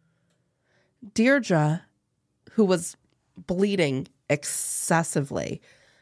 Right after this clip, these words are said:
had barricaded herself against the door to prevent them from getting in. Mark put the gun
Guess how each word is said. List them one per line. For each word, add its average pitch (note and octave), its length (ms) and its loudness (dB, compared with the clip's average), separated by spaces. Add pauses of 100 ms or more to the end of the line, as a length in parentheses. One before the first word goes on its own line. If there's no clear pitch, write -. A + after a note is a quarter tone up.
had F3+ 240 0
barricaded B3 640 2
herself F#3 560 0
against F3+ 520 -2
the A#3 100 -2
door D#3 520 0
to - 140 -2
prevent E3 600 0
them D#3 260 0
from D#3 240 -4
getting D3 360 0
in. C#3+ 340 -2 (1600)
Mark G3+ 380 2
put - 260 0
the A3+ 100 2
gun F3+ 500 0